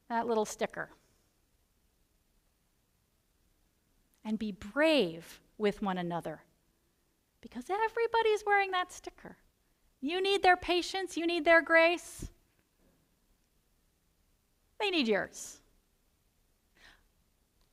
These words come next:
One more thing. To me, the moral of this story of Ruth, beyond the lovely welcome of immigrants,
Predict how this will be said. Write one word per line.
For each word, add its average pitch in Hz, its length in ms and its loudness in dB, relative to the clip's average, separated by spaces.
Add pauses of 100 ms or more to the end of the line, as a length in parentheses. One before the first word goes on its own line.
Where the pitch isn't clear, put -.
(180)
One 381 180 4
more 285 200 8
thing. 165 360 -4 (2750)
To 370 120 2
me, 311 640 6 (1300)
the 294 80 6
moral 302 420 12
of 233 140 6
this - 440 0
story 226 520 4
of 208 140 0
Ruth, 196 520 -2 (760)
beyond 294 300 10
the 247 80 6
lovely 277 480 6
welcome 240 580 2
of 175 200 -8
immigrants, 285 880 2